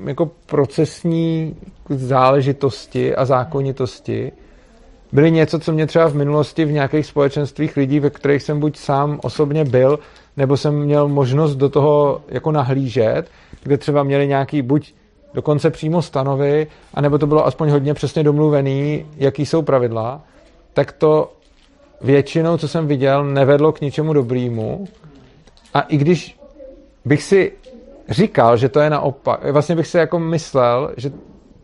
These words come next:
jako, kdybych neměl tu zkušenost, tak bych si myslel, že je lepší to mít co nejlíp nadefinovaný a co nejlíp popsaný všechny procesy, pravidla a podobně.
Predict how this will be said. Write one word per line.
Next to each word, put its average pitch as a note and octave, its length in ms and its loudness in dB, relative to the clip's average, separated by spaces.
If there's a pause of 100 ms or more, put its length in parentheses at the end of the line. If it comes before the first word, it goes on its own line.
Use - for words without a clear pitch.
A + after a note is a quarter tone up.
(120)
jako, - 380 -14 (300)
kdybych F3 260 4
neměl G3 220 4
tu G3+ 80 0
zkušenost, C#3 760 -4 (380)
tak D3+ 120 0
bych E3 140 2
si G3+ 80 0
myslel, E3+ 260 2
že D#3+ 60 2
je F3+ 60 4
lepší E3+ 280 2
to E3 100 -2
mít E3 200 -4
co E3+ 100 -4
nejlíp D3+ 260 -2
nadefinovaný D3 680 -2
a - 80 -4
co D3+ 180 -4
nejlíp C#3 380 0
popsaný C#3 500 -2
všechny C#3+ 300 -2
procesy, C3+ 440 0
pravidla B2+ 400 2
a C#3 100 0
podobně. A2 520 -4